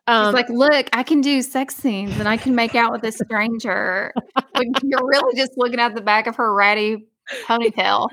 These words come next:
Speaker 1: Yeah, <laughs> exactly. Tom does not seem fazed at all by this, though, by this scene, and I don't know if it's just, like, he's also an actor, so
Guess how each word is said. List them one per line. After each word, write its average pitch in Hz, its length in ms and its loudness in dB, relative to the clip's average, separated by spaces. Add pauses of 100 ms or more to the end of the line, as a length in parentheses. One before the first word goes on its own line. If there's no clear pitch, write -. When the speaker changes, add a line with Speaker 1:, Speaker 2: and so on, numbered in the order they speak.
(120)
Speaker 1:
Yeah, 202 420 2 (340)
<laughs> - 340 -2
exactly. 190 720 -4 (1600)
Tom 277 600 0
does 226 180 -4
not 190 240 0
seem 208 200 -4
fazed 165 320 -2
at 151 100 0
all 147 240 -2 (200)
by 160 180 2
this, 165 280 -4
though, 170 240 0
by 165 140 0
this 156 220 -6
scene, 156 360 -8
and 170 120 -2
I 165 60 0
don't 165 180 0
know 175 100 -2
if 165 120 -6
it's 165 160 -10
just, - 260 -12
like, 196 260 -4
he's 185 260 -6
also 160 340 -2
an 175 100 0
actor, 180 680 2
so 156 500 -2